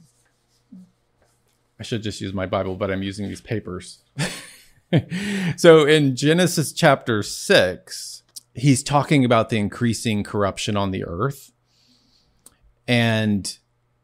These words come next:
it says, "When man began to multiply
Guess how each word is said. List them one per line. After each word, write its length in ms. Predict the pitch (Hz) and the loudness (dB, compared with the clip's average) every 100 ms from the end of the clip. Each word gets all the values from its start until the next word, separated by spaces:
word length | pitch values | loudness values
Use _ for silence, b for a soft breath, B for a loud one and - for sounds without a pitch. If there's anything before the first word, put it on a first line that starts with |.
| _ _ _ _ _ _ _ | _ _ _ _ _ _ _
it 140 | 127 117 | 0 2
says, 280 | 139 123 | 4 4
"When 300 | 117 120 117 | 4 4 4
man 400 | 117 120 131 156 | 6 4 4 4
began 560 | 143 117 120 113 113 107 | 2 2 2 2 0 -2
to 160 | - 113 | -2 0
multiply 960 | 107 139 - - - 98 95 98 107 | 4 4 2 -4 2 2 2 0 -4